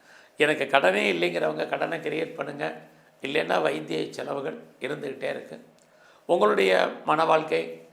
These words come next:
இந்த மாதம் ஓரளவுக்கு மகிழ்ச்சிகரமா, சந்தோஷகரமா இருக்கும். உங்களுடைய ஏழாம் இடத்துல சனி, நம்முடைய ஜாதி, மதம், இனம், மொழிக்கு அப்பாற்பட்ட தொடர்பு, உங்களுக்கு புதுசா காதல் விஷயங்கள் ஏற்படுவதற்கான வாய்ப்பு,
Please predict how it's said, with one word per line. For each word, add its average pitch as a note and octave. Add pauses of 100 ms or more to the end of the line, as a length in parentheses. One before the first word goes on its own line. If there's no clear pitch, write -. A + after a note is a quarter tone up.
(320)
இந்த D#3
மாதம் D#3+
ஓரளவுக்கு D#3
மகிழ்ச்சிகரமா, D3
சந்தோஷகரமா C#3+
இருக்கும். C#3+ (360)
உங்களுடைய F3+
ஏழாம் E3+
இடத்துல D#3
சனி, D#3 (400)
நம்முடைய D3+
ஜாதி, F3
மதம், E3+
இனம், D#3
மொழிக்கு D3+
அப்பாற்பட்ட D#3
தொடர்பு, D#3 (300)
உங்களுக்கு -
புதுசா -
காதல் D#3+
விஷயங்கள் D#3
ஏற்படுவதற்கான C#3+
வாய்ப்பு, D3